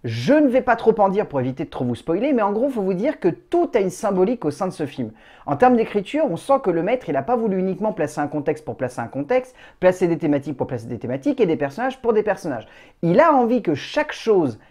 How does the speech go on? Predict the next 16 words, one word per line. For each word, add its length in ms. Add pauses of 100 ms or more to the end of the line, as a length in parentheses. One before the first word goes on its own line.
(160)
ait 80
du 160
sens, 480 (300)
ait 100
une 140
parabole 580 (240)
et 240
ait 80
une 140
puissance 320
dramatique. 500 (140)
Sauf 360
qu'au 140
bout 140
d'un 140
moment, 360